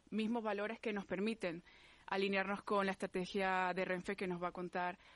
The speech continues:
ahora Sonia, ¿no? Entre ellos, la mejor experiencia de usuario, mitigación y reducción de riesgos de seguridad,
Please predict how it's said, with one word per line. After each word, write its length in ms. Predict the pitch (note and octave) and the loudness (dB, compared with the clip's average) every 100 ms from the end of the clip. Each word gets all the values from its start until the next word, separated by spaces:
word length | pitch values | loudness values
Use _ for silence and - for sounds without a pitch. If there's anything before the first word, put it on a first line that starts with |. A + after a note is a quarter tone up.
| - | -10
ahora 360 | - F#3 F#3 F3+ | 0 4 4 2
Sonia, 340 | - E3+ E3+ | 0 -2 -2
¿no? 160 | F3+ G3+ | -2 -2
Entre 400 | G3 F#3+ G3 G3 | -2 -2 2 2
ellos, 320 | G#3 A3+ G#3+ | 2 0 0
la 80 | F#3 | -2
mejor 300 | F#3 - F#3+ | -2 -2 -4
experiencia 420 | - F#3+ F#3 G3+ | -2 -2 -2 -2
de 40 | |
usuario, 500 | F#3+ A3 G#3 A3+ A#3+ - - - - - | -2 0 0 0 -2 -6 -20 -20 -12 -6
mitigación 720 | F#3+ F#3+ F3+ - G3 F#3+ - | 0 2 2 0 0 0 -2
y 80 | - | -2
reducción 400 | G3 F#3 F#3 F#3 | 2 0 0 -2
de 80 | F#3+ | 0
riesgos 260 | F#3+ F#3 F#3 | 0 0 -2
de 60 | |
seguridad, 520 | F3+ F#3 F3+ F#3+ A3 | 0 0 0 0 0